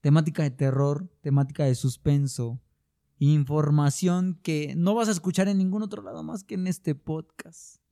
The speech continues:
Así que, por favor, paren oído, pongan atención a lo que vamos a decir.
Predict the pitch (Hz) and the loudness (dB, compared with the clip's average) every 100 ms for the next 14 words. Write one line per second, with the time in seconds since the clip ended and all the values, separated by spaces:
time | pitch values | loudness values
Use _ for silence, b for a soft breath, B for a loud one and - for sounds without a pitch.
0 | _ _ _ - 135 123 151 156 143 127 | _ _ _ -2 0 0 0 0 -2 -4
1 | 131 139 156 - _ _ _ _ _ _ | -4 -4 -6 -12 _ _ _ _ _ _
2 | - 117 120 139 139 156 156 156 160 190 | -4 -2 0 2 2 4 4 2 -2 -6
3 | _ _ _ - 131 135 131 135 131 147 | _ _ _ -2 2 2 2 0 0 -2
4 | 147 135 131 127 131 135 127 - 135 147 | -4 -4 -2 -2 -2 -2 -4 -2 -4 -4
5 | 180 | -8